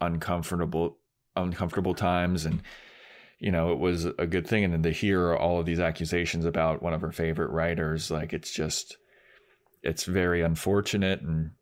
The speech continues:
she can't believe it's happening. And, like, it, she felt, I don't know, I feel like a lot of the times when this kind of stuff happens, it's like they felt lied to. Like, especially,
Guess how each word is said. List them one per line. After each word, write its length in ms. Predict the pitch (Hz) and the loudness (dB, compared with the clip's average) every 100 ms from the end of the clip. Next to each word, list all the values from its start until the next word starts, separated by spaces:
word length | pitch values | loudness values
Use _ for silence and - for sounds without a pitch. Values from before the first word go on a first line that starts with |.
| _ _ _ _ - | _ _ _ _ -12
she 180 | - 101 | -6 -2
can't 220 | 92 85 | -2 0
believe 200 | 85 82 | 2 2
it's 140 | 80 | 0
happening. 520 | 90 87 85 87 85 | 0 0 0 0 0
And, 280 | 80 78 80 | 0 0 -2
like, 260 | 87 85 - _ _ - - - | -2 -4 -6 _ _ -20 -16 -8
it, 180 | 87 - | -6 -2
she 140 | 131 | -2
felt, 400 | 123 113 101 - _ _ - - | 4 4 4 -2 _ _ -20 -4
I 80 | 160 | 2
don't 80 | 139 | 4
know, 40 | |
I 40 | |
feel 180 | 117 151 | 4 2
like 160 | 156 143 | 0 4
a 60 | |
lot 140 | 113 110 | 4 6
of 80 | 98 | 4
the 100 | 95 | 2
times 400 | 110 98 95 95 | 2 2 2 0
when 280 | 92 90 | 0 0
this 160 | 87 92 | -2 -2
kind 140 | - 87 | 0 -2
of 80 | |
stuff 220 | 85 92 80 | 0 0 0
happens, 380 | 85 85 87 78 | -2 0 -2 -2
it's 80 | |
like 160 | 82 80 - - | 0 -2 -4 -2
they 120 | 95 | 0
felt 320 | 82 87 85 | 2 2 0
lied 400 | 80 80 82 87 | 0 0 0 -2
to. 220 | - 62 - | -2 -4 -2
Like, 180 | 90 | 0
especially, 720 | 117 131 147 156 123 107 95 | 0 2 0 2 2 2 2